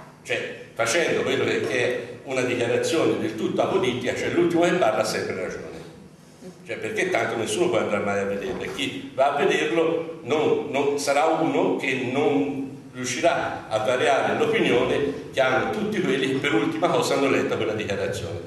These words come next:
Questo è ovvio, basta che voi guardiate la televisione e vedete benissimo che i dibattiti sono fatti così. Non è importante dire la verità o dire una cosa che è, eh,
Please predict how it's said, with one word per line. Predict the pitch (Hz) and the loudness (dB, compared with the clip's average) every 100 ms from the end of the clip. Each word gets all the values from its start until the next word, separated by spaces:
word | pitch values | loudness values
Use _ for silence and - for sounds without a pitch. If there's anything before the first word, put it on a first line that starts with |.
| - - | -14 -10
Questo | 110 107 | -6 -4
è | 110 113 | -2 0
ovvio, | 117 113 117 117 - - | 0 0 0 -2 -4 -2
basta | 113 110 110 | 0 0 -2
che | |
voi | 123 123 | 0 0
guardiate | 117 139 120 110 - - - - | 2 2 2 2 -2 -6 -10 -4
la | 107 | -2
televisione | - 156 160 - 117 120 | 0 0 0 2 2 0
e | |
vedete | 113 104 131 | -2 -4 -2
benissimo | 139 - - - 117 127 123 - - - - | -2 -2 -2 -4 -4 -2 -4 -6 -12 -16 -4
che | |
i | 117 120 104 | -4 -2 -6
dibattiti | 107 120 120 - | 2 2 2 -2
sono | 110 113 | -2 0
fatti | 110 101 101 | 2 0 0
così. | 104 101 87 - - - 95 | -4 -6 -6 -10 -14 -16 -6
Non | 113 | -2
è | |
importante | 139 - - 127 123 - | 0 0 0 0 0 -2
dire | 131 110 98 | -2 -2 -2
la | 101 | -2
verità | 113 107 - 127 - | -2 -4 2 2 2
o | |
dire | 107 | -2
una | 104 | -2
cosa | 120 120 127 - - - - - - - - - | 0 0 0 -4 -8 -14 -14 -8 -6 -6 -10 -2
che | 143 | 0
è, | 120 - - 104 | 2 -2 -4 -8
eh, | 101 98 95 | -8 -6 -8